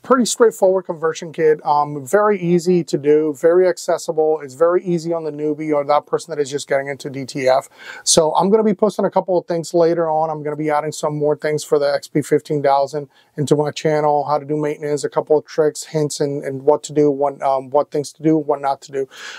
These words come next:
Um, however, a very straightforward conversion kit. Thank you for watching.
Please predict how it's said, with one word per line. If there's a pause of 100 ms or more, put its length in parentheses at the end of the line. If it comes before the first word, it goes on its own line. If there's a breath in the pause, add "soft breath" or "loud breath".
(100 loud breath)
Um,
however,
a
very
straightforward
conversion
kit. (100)
Thank
you
for
watching.